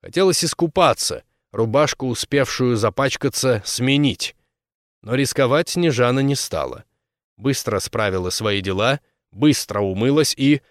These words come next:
замерла, глядя на себя в настоящее зеркало над раковиной. Что делать теперь? Поводок укоротился, она уже не на своей территории, и он прямо сказал, что церемониться с ней не намерен.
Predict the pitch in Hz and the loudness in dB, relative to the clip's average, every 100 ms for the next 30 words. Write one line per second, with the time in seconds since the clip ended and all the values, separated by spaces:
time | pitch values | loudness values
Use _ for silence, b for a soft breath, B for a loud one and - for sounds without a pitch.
0 | _ _ _ _ _ _ - 87 87 110 | _ _ _ _ _ _ -20 -12 -4 -2
1 | 123 127 127 123 95 95 98 95 98 95 | 0 0 2 2 2 0 -2 -2 -4 -4
2 | - 101 113 110 110 - 101 98 101 - | -4 -2 -2 -2 -4 -2 -2 -2 -4 -2
3 | 110 87 98 95 113 110 107 110 107 95 | -2 -2 -4 -4 -4 -2 -2 -2 -2 -4
4 | - - - - _ _ _ _ _ _ | -6 -18 -20 -20 _ _ _ _ _ _
5 | _ _ - - - 131 101 107 131 127 | _ _ -20 -14 -4 -4 -2 -2 0 0
6 | 117 _ - 123 120 127 95 - _ _ | -4 _ -8 -8 -2 -2 -2 -6 _ _
7 | _ _ _ _ _ _ - 104 101 110 | _ _ _ _ _ _ -4 -2 0 -2
8 | 107 104 113 117 - 143 90 - - - | -2 -2 -2 -2 -2 -2 -2 -4 -8 -14
9 | _ - 92 92 104 104 123 131 131 127 | _ -16 -8 -4 -2 0 2 2 2 0
10 | 135 131 131 156 131 139 135 147 156 127 | 0 2 4 2 2 0 0 2 2 2
11 | 107 123 139 127 127 135 135 147 - 151 | 0 2 2 2 2 2 2 0 0 2
12 | 139 160 107 - 117 - 139 113 117 127 | 4 2 2 -2 -4 0 2 2 0 0
13 | 131 147 - 151 147 135 135 135 156 156 | 0 -2 0 2 2 4 2 2 4 4
14 | 92 73 | 2 -8